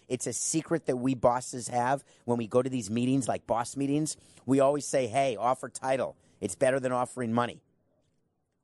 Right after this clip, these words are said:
Always go for money over title. But again, the majority of people with whom you work will choose title,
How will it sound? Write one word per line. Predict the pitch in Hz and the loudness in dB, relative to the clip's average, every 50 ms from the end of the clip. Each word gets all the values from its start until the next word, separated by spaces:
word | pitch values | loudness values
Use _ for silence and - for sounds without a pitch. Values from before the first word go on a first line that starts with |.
| _ _ - | _ _ 6
Always | 120 127 135 143 147 147 147 135 120 | 8 8 8 8 4 2 -2 -2 -2
go | - - 139 135 131 | 2 4 4 4 4
for | - - - 127 | 2 -2 -2 0
money | 117 113 117 120 123 127 127 131 - | 2 2 2 2 2 0 -2 -2 0
over | - 110 113 101 104 113 | 0 0 0 0 -2 -4
title. | - - - 104 95 87 67 - - _ _ _ _ _ _ _ _ _ _ _ _ _ | -6 -2 0 0 0 0 -2 -8 -14 _ _ _ _ _ _ _ _ _ _ _ _ _
But | - 113 110 | 6 6 6
again, | 107 95 90 131 147 147 135 104 80 76 - | 6 4 4 4 4 4 2 -2 -8 -10 -8
the | 95 101 | -4 -4
majority | 98 95 - - 127 123 131 139 139 | -4 -4 2 4 4 4 6 4 0
of | 131 - | -4 -4
people | - - 139 - 135 139 | -2 -2 0 2 2 2
with | 131 - - | 2 2 0
whom | - 143 139 | 0 2 2
you | 139 139 | 2 4
work | 127 127 139 151 165 - - - _ _ _ _ | 4 4 4 4 4 0 -8 -18 _ _ _ _
will | - 131 127 | 0 0 0
choose | - - - 139 127 120 - | 0 -2 0 0 0 0 -2
title, | - - 143 131 110 87 73 - | 0 2 2 2 2 0 -6 -10